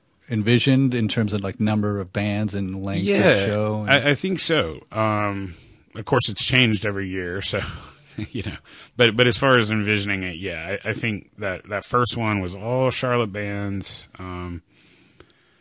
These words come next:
Speaker 2: Benji Hughes, who was kind of, uh, one of our, I guess, if we had to pick a headliner or main draw that particular year, he had been in Los Angeles, uh, for, and away from Charlotte for, for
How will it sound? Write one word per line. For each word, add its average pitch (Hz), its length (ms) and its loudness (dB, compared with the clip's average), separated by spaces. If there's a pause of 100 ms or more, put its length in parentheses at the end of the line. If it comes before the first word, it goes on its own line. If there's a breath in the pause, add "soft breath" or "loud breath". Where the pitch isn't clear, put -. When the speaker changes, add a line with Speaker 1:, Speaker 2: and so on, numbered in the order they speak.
(340 soft breath)
Speaker 2:
Benji 120 320 6
Hughes, 123 560 4
who 123 80 -2
was 110 160 -4
kind 117 180 -6
of, 95 280 -8 (100)
uh, 90 300 -6
one 98 260 -8
of 92 80 -6
our, 90 200 -6 (200)
I 95 80 -10
guess, 95 260 -6
if 95 220 -8
we 98 140 -6
had 95 160 -6
to 87 80 -12
pick 98 260 -10
a 95 60 -8
headliner 95 640 -4
or 92 80 -2
main 98 320 -4
draw 104 460 -2
that 92 360 -8
particular 98 560 -10
year, 90 300 -8
he 139 160 0
had 131 100 0
been 107 160 0
in 95 140 -4
Los 92 220 -4
Angeles, 92 800 -6
uh, 85 320 -12
for, 85 500 -14 (640 soft breath)
and 101 80 -6
away 98 240 4
from 87 280 -6
Charlotte 87 680 -6
for, 80 360 -14 (180)
for 82 600 -14